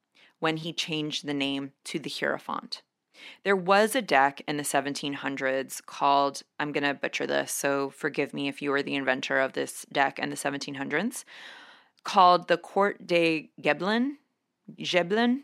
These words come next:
perhaps, maybe it looks French, that used the name the Hierophant before, so Waite wasn't the first to do so.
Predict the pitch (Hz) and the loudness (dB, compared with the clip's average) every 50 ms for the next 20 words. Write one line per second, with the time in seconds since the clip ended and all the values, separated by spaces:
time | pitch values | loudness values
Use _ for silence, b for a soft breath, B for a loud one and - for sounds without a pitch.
0 | _ - 240 240 247 240 247 247 - - - 165 156 151 - - - - - - | _ -4 0 4 4 4 4 2 -2 -8 -4 -4 -2 0 0 -2 -2 -6 -6 -2
1 | 165 160 - - - - 143 147 147 185 190 - - - _ B B B B B | -2 -2 0 -2 -4 -2 -2 -2 -2 -2 -4 -6 -6 -8 _ B B B B B
2 | B B B B B B - 196 - 180 185 185 220 233 254 240 226 226 214 196 | B B B B B B 2 2 2 2 -2 2 2 2 2 2 0 -2 0 0
3 | 170 160 156 151 156 151 143 147 - - 151 147 147 147 - 143 139 131 - 143 | 2 2 2 2 0 0 -2 -4 -2 2 2 2 2 2 2 0 0 0 0 -8
4 | - - - 220 233 190 151 135 131 131 143 _ _ _ _ _ _ _ _ _ | -10 -6 -2 0 4 6 6 6 4 4 0 _ _ _ _ _ _ _ _ _
5 | _ _ _ - - - 208 185 185 208 214 - - 190 170 156 170 - - 151 | _ _ _ -4 0 2 2 6 6 6 6 6 4 0 0 0 -2 -6 -8 -8
6 | - - - - 220 208 - - - - - 139 - - - - - - | -10 -8 2 4 4 4 4 2 -6 -6 -6 -8 -6 -6 -10 -8 -8 -10